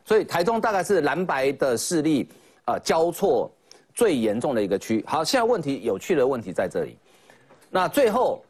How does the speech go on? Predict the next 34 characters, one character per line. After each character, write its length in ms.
台 180
中 180
的 140
政 220
党 200
票， 300
区 200
域 40
立 120
委 120
先 160
不 80
管， 160
台 180
中 180
的 100
政 240
党 220
票 260
跟 240
总 200
统 140
的 80
选 220
票 240
开 220
出 160
来， 240
对 200
卢 200
秀 220
燕 100
来 140
讲， 260